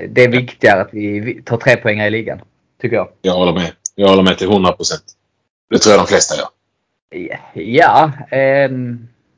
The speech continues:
Speaker 1: jag är inte helt säker på det, för nu är vi ändå så pass långt framme i turneringen. Att man ser det som att en möjlighet till en titel och sådär. Men, ehm, och vi har inte vunnit den titeln sen, är det nittiotre eller något sånt, tror jag.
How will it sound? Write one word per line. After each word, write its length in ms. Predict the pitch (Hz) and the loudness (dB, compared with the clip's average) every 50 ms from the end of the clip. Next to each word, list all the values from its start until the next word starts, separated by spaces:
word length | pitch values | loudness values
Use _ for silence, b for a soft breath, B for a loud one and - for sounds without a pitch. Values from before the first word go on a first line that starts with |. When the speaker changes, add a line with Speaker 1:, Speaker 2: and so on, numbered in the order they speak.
| _ _ _ | _ _ _
Speaker 1:
jag 160 | - 127 139 | 2 2 2
är 40 | 175 | 2
inte 120 | 190 - | 2 2
helt 220 | 175 190 185 175 - | 0 0 0 0 2
säker 300 | - 202 156 127 - 147 | 4 4 4 4 -2 -6
på 100 | - 175 | 0 2
det, 100 | 147 131 | 2 2
för 120 | 127 - | 2 -2
nu 140 | 135 135 135 | -4 -4 -4
är 40 | 131 | -4
vi 120 | 135 156 | -2 -2
ändå 400 | 160 147 147 143 143 143 143 135 | -2 -2 0 0 0 0 0 -2
så 160 | 127 - 143 131 | -4 -6 -8 -4
pass 220 | 135 127 123 - | -4 -4 -2 0
långt 500 | 139 131 120 113 110 107 _ _ - - - - - _ - | 0 0 0 0 -6 -10 _ _ -20 -20 -20 -20 -20 _ 2
framme 260 | 120 117 127 127 113 | 2 2 4 4 0
i 40 | 107 107 | 0 -2
turneringen. 600 | - - 127 135 120 107 95 92 87 87 98 120 - _ _ _ _ _ _ _ _ _ _ _ _ _ _ _ _ _ _ _ _ _ _ _ _ | -2 -4 0 0 0 0 0 -2 -6 -8 -12 -14 -14 _ _ _ _ _ _ _ _ _ _ _ _ _ _ _ _ _ _ _ _ _ _ _ _
Att 80 | - - | -6 -4
man 120 | 110 110 104 | -4 -6 0
ser 220 | - 120 110 104 | 0 2 2 2
det 60 | 101 | -2
som 220 | 101 - 104 104 104 | -4 -8 -6 -4 -4
att 240 | 101 101 _ _ | -6 -6 _ _
en 300 | 117 104 101 101 101 95 95 107 | -4 -2 -2 -4 -6 -8 -10 -6
möjlighet 340 | 107 104 101 101 101 92 95 | -4 -4 -2 -2 -2 -4 -6
till 140 | - 98 98 | -6 -6 -6
en 80 | 98 95 | -6 -4
titel 480 | - 113 101 92 90 - 78 80 87 | -2 -2 -2 -2 -4 -6 -8 -8 -8
och 80 | 90 - | -8 -8
sådär. 240 | - - 95 85 87 | -2 0 0 0 0
Men, 300 | 95 98 101 101 101 101 | -2 -4 -4 -4 -4 -4
ehm, 320 | 104 - 101 101 101 - | -4 -4 -4 -6 -4 -2
och 120 | 117 117 | 0 4
vi 60 | 123 123 | 4 4
har 120 | 120 120 | 4 4
inte 140 | 120 120 113 | 2 0 0
vunnit 320 | 101 117 139 139 117 104 - | 0 2 2 2 0 2 0
den 200 | 127 120 110 - | 0 0 0 0
titeln 420 | 127 117 107 92 - 101 101 95 | 0 -2 0 0 -4 -4 -6 -4
sen, 420 | - 104 101 98 101 98 92 98 _ _ _ _ _ _ _ _ _ _ _ _ _ _ _ _ _ _ _ - | -4 -4 -4 -2 -4 -8 -10 -14 _ _ _ _ _ _ _ _ _ _ _ _ _ _ _ _ _ _ _ -8
är 100 | - 87 | -6 -4
det 80 | 92 | -4
nittiotre 540 | 92 101 113 127 127 - 143 139 - - 180 | -4 -4 -4 -4 -4 -2 -4 -4 0 2 2
eller 320 | 160 147 139 135 135 131 | 4 4 2 2 0 0
något 180 | 131 139 139 139 | -2 -2 -4 0
sånt, 280 | - 147 147 143 - _ | -2 -2 -2 -2 -12 _
tror 140 | - 135 131 | 2 2 2
jag. 120 | 139 147 | 2 0